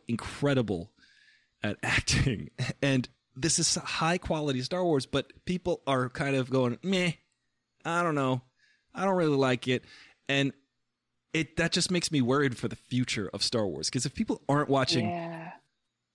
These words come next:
Speaker 1: what seems to be, by almost every measure, the best quality show that Disney Plus, that Disney Lucasfilm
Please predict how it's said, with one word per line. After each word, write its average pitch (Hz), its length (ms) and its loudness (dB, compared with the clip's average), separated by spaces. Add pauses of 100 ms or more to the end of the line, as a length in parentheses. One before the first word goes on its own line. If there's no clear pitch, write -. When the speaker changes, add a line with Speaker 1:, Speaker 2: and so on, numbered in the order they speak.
(220)
Speaker 1:
what 139 240 2
seems 156 560 0
to - 160 0
be, 117 520 0 (720)
by 131 560 2 (160)
almost 240 380 2
every 151 320 2
measure, 113 500 0 (920)
the 120 220 -2
best - 800 -2
quality 123 920 2
show 110 680 0 (480)
that 117 340 -2
Disney 120 340 2
Plus, 113 440 0
that 95 200 -12
Disney 104 640 -2
Lucasfilm 98 640 -6